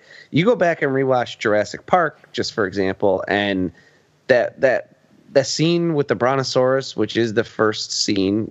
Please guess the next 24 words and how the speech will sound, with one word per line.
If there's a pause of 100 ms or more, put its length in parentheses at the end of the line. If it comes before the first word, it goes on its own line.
that
you
see
of
C
G
I, (1120)
kind
of
the
only
reason
that (180)
that
scene
works
these
days
is
because
of
the
score,
the,